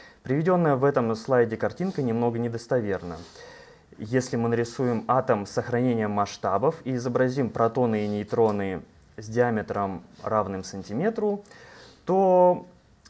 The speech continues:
э, электроны и кварки будут равны,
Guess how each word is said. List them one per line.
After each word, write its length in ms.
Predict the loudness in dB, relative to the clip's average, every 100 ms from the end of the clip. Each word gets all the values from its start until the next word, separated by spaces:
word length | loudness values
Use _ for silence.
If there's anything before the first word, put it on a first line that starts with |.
| _ _ -4
э, 400 | 0 4 4 2
электроны 500 | -2 -4 -2 0 0
и 40 | 0
кварки 540 | 2 2 2 -2 -4
будут 560 | -4 -6 -4 -2 -4 -6 -18 -20 _ _
равны, 640 | -4 -2 0 0 0 -2